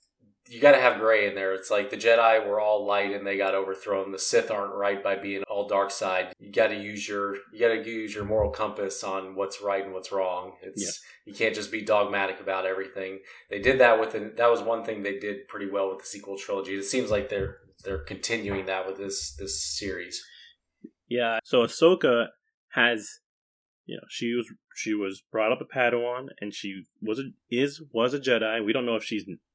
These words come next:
Speaker 2: maybe she's not a Jedi anymore, but she's
Speaker 1: Right.
Speaker 2: seen what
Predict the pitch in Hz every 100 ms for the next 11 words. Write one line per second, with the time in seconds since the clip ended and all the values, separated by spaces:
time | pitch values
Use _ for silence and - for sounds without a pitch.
0 | - 156 160 127 110 135 143 120 98 98
1 | 92 90 87 - - - - - 117 -
2 | 139 151 - - 139 143 139 123 117 110
3 | _ _ _ _ _ _ _ - 113 113
4 | 117